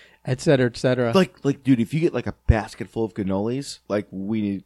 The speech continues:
Speaker 2: like, Bobby, like, come on, man. <laughs>
Speaker 1: No, no, no. You get the, you get the vegetables.
Speaker 2: Oh, I get the veggies,
Speaker 1: Remember, you're
Speaker 2: yeah.
Speaker 1: gonna get frozen peas or something.
Speaker 2: Ah.
Speaker 1: Uh, lima beans or something that you don't
Speaker 2: Oh.
Speaker 1: like. Okra.
Speaker 2: Yeah,
Speaker 1: A
Speaker 2: it'll
Speaker 1: lot of
Speaker 2: never be,
Speaker 1: okra.
Speaker 2: it'll never be like broccoli. <laughs>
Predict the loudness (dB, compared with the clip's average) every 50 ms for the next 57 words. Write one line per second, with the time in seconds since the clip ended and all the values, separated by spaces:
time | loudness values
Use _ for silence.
0 | _ -4 -2 -2 -2 -4 -4 -2 2 2 2 2 0 -2 -6 -6 -8 -8 -10 _
1 | -8 -4 -2 -2 -2 0 0 -2 -2 -2 -4 -2 2 4 4 6 6 6 6 6
2 | 6 6 6 6 4 2 4 4 4 4 4 4 4 4 4 2 -2 -2 0 0
3 | -2 -2 -2 0 0 0 0 0 -6 -14 -6 4 8 10 10 10 10 8 2 2
4 | 2 2 2 2 2 0 0 0 0 0 2 2 2 2 2 0 0 0 2 4
5 | 4 4 4 2 0 -2 -2 0 0 0 -2 -2 -6 -8 -6 0 6 10 12 12
6 | 12 12 12 12 12 12 10 10 8 8 8 8 8 8 6 6 4 2 -2 -8
7 | -16 -20 -20 -20 -20 _ -6 0 4 6 8 8 6 6 4 2 2 0 0 0
8 | -2 -4 -4 -6 -6 -2 -2 -2 -2 -2 -2 -4 -2 -2 -6 -8 -12 _ _ 0
9 | 6 8 10 10 12 10 10 8 6 4 4 6 6 6 6 6 4 0 0 0
10 | 0 4 8 8 10 12 12 12 12 12 12 12 12 12 10 8 6 8 10 12
11 | 12 12 12 12 10 8 8 6 4 6 6 4 4 4 2 6 6 6 6 6
12 | 2 -4 -8 -8 -8 -10 -16 _ _ _ 2 2 2 2 -4 0 4 4 4 6
13 | 8 6 6 6 6 2 2 2 0 -4